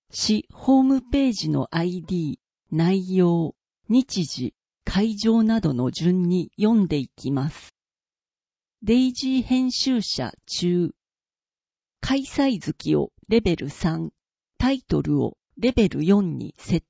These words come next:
定しました。デイジー編集者中、終わり。八月。タイトルは全部で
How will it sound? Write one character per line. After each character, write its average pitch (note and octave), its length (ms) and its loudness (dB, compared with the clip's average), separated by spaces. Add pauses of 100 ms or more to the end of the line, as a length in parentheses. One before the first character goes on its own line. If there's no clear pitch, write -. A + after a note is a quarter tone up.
定 G#3+ 160 4
し - 220 -2
ま F#3+ 140 2
し - 180 -8
た。 - 200 -6 (1000)
デ G#3+ 120 2
イ B3+ 180 4
ジ C4 160 -6 (100)
ー A#3+ 40 2
編 B3+ 280 0
集 B3 320 -2
者 - 300 -6 (120)
中、 F3 460 -2 (400)
終 E3+ 240 2
わ D#3+ 60 -4
り。 D#3 280 -6 (1700)
八 - 360 -2
月。 - 520 -2 (1120)
タ C#4+ 140 0
イ C4+ 100 -4
ト E3 180 -2
ル D3 140 -4
は C#3 180 -6 (220)
全 B3+ 300 0
部 D#3 140 -4
で C#3+ 200 -4